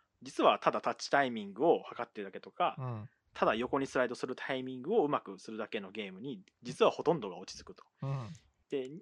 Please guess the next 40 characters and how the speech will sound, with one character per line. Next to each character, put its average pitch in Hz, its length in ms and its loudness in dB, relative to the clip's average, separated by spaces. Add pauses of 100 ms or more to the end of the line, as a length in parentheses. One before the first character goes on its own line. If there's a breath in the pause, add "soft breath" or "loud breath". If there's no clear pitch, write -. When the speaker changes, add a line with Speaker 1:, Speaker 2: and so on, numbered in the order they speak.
(100)
Speaker 1:
に 220 140 -2
も 254 120 4
か 226 120 8
か - 100 8
わ 233 100 12
ら 220 100 6
ず 208 120 -2
い 147 60 0
ろ 151 140 4
ん 147 100 -6
な 139 140 2
ハ 143 80 4
イ 135 80 2
パ 131 140 4
ー 131 40 2
カ 127 140 0
ジ 127 100 -4
ュ 131 40 2
ア - 20 0
ル 127 100 -2
ゲ 135 160 -2
ー - 20 -2
ム 110 80 -6
が 101 140 -4
あ 104 40 -6
っ - 40 -18 (160)
て、 240 200 0
Speaker 2:
う 165 80 2
ん。 135 240 0 (160)
Speaker 1:
あ、 127 140 -4
そ - 140 -8
ん 135 60 -6
な 120 80 -2
ア - 20 0
イ 127 60 -4
デ 117 80 -4
ア 104 40 -4
あ - 20 -6
っ - 120 -12
た、 104 180 -10